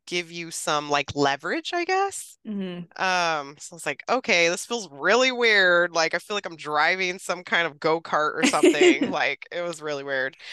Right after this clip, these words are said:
Speaker 1: Um, and did not feel natural, like,
Speaker 2: Mm-hmm.
Speaker 1: at all.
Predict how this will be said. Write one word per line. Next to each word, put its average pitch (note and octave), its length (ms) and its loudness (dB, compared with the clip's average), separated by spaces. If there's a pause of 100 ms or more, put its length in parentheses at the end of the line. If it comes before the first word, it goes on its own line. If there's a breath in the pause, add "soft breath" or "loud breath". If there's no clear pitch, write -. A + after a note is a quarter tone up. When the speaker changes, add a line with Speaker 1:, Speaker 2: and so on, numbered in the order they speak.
(340 loud breath)
Speaker 1:
Um, E3+ 680 2 (400)
and G3+ 160 -2
did B3 200 2
not G#3 240 2
feel D3+ 180 -6
natural, B2+ 720 -4
like, - 20 -18
Speaker 2:
Mm-hmm. F3 580 -2 (640)
Speaker 1:
at E3+ 280 4
all. C3+ 480 -2